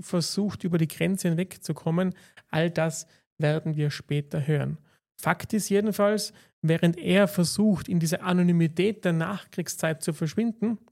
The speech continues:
haben Ermittler bereits drei Jahre zuvor, nämlich neunzehnhundertfünfundvierzig, begonnen, zuerst die Puzzleteiler-, Puzzleteile seiner Geschichte zusammenzutragen. Und die Geschichte, die hat's wirklich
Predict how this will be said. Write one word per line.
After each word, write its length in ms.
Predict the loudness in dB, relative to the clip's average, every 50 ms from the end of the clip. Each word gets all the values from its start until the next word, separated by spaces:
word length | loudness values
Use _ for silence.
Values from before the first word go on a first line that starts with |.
| _ _ -20 _ _ _
haben 220 | 2 2 2 4
Ermittler 640 | 2 2 4 4 2 2 0 0 0 0 0 -2 -6 _
bereits 420 | 0 0 2 2 0 -2 -4 -8 -4
drei 180 | -2 0 2
Jahre 240 | 2 0 0 0 -2
zuvor, 400 | -4 -4 -6 -6 -2 -2 -2 0
nämlich 220 | 0 0 -2 -2 -4
neunzehnhundertfünfundvierzig, 1200 | -4 -4 -4 -4 -4 -6 -6 -2 0 0 0 0 0 -2 -2 0 -2 -2 -2 -6 -10 -12 -16 -16 _ _ _ _ _ _ _ _ _ -6
begonnen, 420 | -2 0 2 2 2 2 0 0
zuerst 540 | -2 -4 -6 -4 -4 -2 -2 -2 -2 0 -2
die 60 | -2
Puzzleteiler-, 800 | -2 0 0 0 0 0 -2 -2 0 0 0 2 0 -2 -4 -6 -12 _ _ _ _ _ _ _
Puzzleteile 720 | -2 -2 -2 -2 -6 -6 -4 0 0 2 4 2 2 0 -2 -6 -16 _ _ _ _
seiner 320 | -6 -2 0 2 2 2 2
Geschichte 480 | 2 0 2 2 0 -2 0 -4 -2
zusammenzutragen. 1000 | -2 -2 0 0 2 2 2 2 2 0 -2 -2 0 2 2 2 2 0 -2 -4 -6 -12 _ _ _ _ _ _ _
Und 180 | -2 -2 0 0
die 80 | 2 2
Geschichte, 600 | 2 2 4 2 0 0 0 0 0 0 0 -2 -6 _ _ _
die 120 | 0 2 2
hat's 280 | 2 0 -4 -10 -14 _ _ _ _ _ _ _
wirklich 600 | 0 0 0 0 0 -4 -4 -4 -4 -4 -8 -16